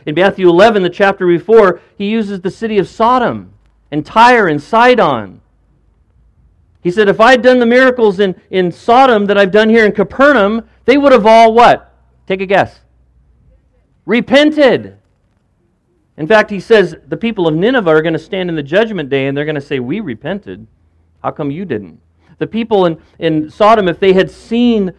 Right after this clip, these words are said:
what Jesus did in Capernaum, He says they would also have repented and be standing there saying, "What's up with you?"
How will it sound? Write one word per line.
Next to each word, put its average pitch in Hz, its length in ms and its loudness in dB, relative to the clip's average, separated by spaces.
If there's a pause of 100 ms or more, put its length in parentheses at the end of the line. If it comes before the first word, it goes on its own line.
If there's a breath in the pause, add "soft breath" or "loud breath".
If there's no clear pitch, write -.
(120)
what 175 240 -2
Jesus 185 400 -8
did 185 200 -2
in - 60 -20
Capernaum, 185 500 -4
He 165 120 -6
says 156 280 -8
they 196 200 0
would 151 380 -2 (200)
also 165 500 -2
have 120 280 -6
repented 123 480 -10
and 120 160 -8
be 123 140 -6
standing 139 440 -12
there 113 140 -12
saying, 107 460 -16 (760)
"What's - 180 -20
up 262 120 -12
with 240 180 -12
you?" 95 240 -14